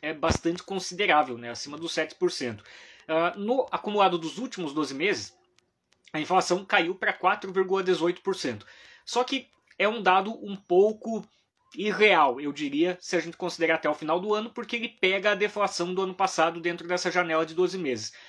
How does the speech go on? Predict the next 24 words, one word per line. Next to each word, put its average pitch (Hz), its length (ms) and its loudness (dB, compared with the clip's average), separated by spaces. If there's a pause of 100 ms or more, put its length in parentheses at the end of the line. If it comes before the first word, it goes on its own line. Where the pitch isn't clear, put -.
(160)
Como 240 220 0
esse 233 200 0
ano 185 200 2
a 165 40 2
gente 170 200 -10
não 202 140 -4
deve 175 180 2
ter 165 120 -2
deflação, 156 540 -4
salvo 151 460 0 (300)
alguma 143 360 -2
eventualidade, 135 920 0 (180)
al-, 127 240 -6
algo 156 340 0
imponderável, 147 720 2
difícil 120 480 -6
de 127 100 -10
se - 120 -4
prever, 143 460 -2 (340)
é, 202 280 -2 (200)
a 220 260 2
inflação 214 380 -4
deve 202 180 -2
acelerar. 202 520 0